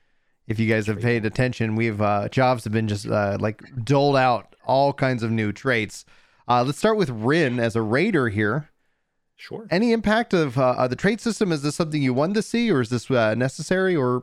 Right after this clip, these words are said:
Speaker 1: completely, uh, delete, you know, delete barred? I don't know. <laughs>
Speaker 2: I think it's gonna teach people to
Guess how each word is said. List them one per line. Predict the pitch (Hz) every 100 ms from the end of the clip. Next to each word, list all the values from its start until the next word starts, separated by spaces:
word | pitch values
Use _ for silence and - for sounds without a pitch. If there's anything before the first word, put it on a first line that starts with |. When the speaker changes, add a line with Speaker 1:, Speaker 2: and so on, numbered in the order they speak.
| -
Speaker 1:
completely, | 139 170 185 180 180 -
uh, | 135 147 156 160 _ _ _ _ -
delete, | 123 143 156 147
you | 131
know, | 135
delete | 127 131 156
barred? | 156 160 131
I | 107
don't | 151
know. | 107 123 _ _ _ _ _ _ -
<laughs> | - - 151
Speaker 2:
I | 127
think | 127 160
it's | 202 -
gonna | 214
teach | 190 - 131 -
people | - 147 196 202 202 175 _ _ _ _ _ -
to | - 139 127 123 120 113 110